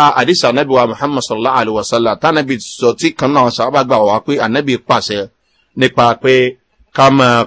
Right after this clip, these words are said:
kọ́ mọ́sálásí, ká máa kọ́ síbi àwọn ààyè wa ní ìlú tá a bá wà, láwọn àdúgbò wa,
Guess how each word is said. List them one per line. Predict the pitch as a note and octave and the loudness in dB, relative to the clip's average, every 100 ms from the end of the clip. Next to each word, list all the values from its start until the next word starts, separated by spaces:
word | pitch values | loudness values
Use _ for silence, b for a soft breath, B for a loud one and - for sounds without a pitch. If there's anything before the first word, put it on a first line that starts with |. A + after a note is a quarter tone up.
| - | 0
kọ́ | C3 | 2
mọ́sálásí, | C3 B2+ B2+ B2 B2 B2 - C3 C3 - _ _ - | 2 2 2 4 4 4 2 -2 -4 -6 _ _ -2
ká | C3 | 2
máa | B2+ B2 A2+ | 2 2 -2
kọ́ | - B2 A2+ | 0 2 4
síbi | A2 C3+ A#2 A2 A2 G#2+ - | 2 -2 -2 -2 -2 -4 -4
àwọn | A2 G#2 G#2+ A2+ A2 G#2+ G#2 _ _ _ G#2+ | -4 -2 -2 -2 -2 -4 -6 _ _ _ -2
ààyè | A2 A2 A2+ A#2+ A#2+ | 0 0 2 2 4
wa | A#2+ A#2 - _ _ _ A2+ | 4 4 0 _ _ _ -2
ní | A#2+ C3+ C#3 | 2 2 2
ìlú | A2+ G2+ A2 | -2 -4 -4
tá | - A#2+ | 0 0
a | A2+ | 2
bá | B2+ C3 | 4 6
wà, | C3 A#2 - _ - | 6 4 0 _ -8
láwọn | A#2+ C3 B2+ | 0 2 4
àdúgbò | A2 G2 A#2+ A#2+ A#2 G#2+ | 2 0 -2 2 2 2
wa, | A2 | 2